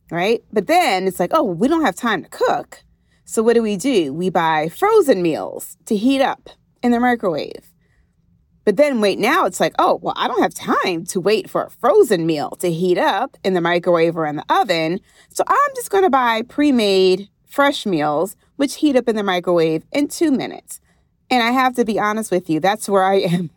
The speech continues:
<laughs> right now in my life. We're a fan of Factor meals, which are pre-made,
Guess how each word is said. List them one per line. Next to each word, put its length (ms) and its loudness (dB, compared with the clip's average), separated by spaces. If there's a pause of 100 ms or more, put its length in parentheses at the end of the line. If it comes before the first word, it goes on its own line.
(280)
<laughs> 300 0
right 360 0
now 260 2
in 140 -2
my 160 0
life. 320 0 (680)
We're 400 2
a 100 0
fan 440 0
of 120 -4
Factor 460 -2
meals, 680 0 (720)
which 220 -6
are 100 -4
pre-made, 880 0